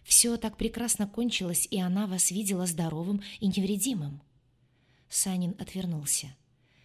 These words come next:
«Какие вы, однако, болтуны оба», промолвил он с досадой. Вошёл к себе в комнату и сел на стул. «Не сердитесь, пожалуйста», взмолился Эмиль.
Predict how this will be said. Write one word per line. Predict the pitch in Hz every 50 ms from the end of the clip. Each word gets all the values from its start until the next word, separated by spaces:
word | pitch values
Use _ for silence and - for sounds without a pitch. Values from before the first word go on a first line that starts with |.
| _ _ - -
«Какие | 190 196 - - 254 214
вы, | 165 151 170 170
однако, | 165 160 165 175 165 - 151
болтуны | 147 151 165 170 170 - 226 233 277 285 -
оба», | - 156 156 147 143 147 156 - _ _ _ _ _
промолвил | - - 185 180 170 165 151 151 143 151 156 -
он | - 170 151
с | 147
досадой. | 143 165 160 151 - - 139 131 131 139 160 208 - _ _ _ _ _ _
Вошёл | 226 208 220 196 - 190 160
к | 147
себе | - - 156 147 160
в | 143 -
комнату | - 233 226 214 185 156 - 156
и | 156
сел | 143 - - 180 160
на | 165 170 185
стул. | - - - - 147 143 - - _ _ _ _ _ _ _ _ _ _ _ -
«Не | 254 254
сердитесь, | 233 - 262 262 247 208 233 220 - - 165 -
пожалуйста», | - 226 226 214 220 220 185 156 147 143 - - 143 139 - _ _ _ _ _
взмолился | - 180 180 175 180 180 165 147 143 139 - - - -
Эмиль. | - - 156 147 135 127 127 -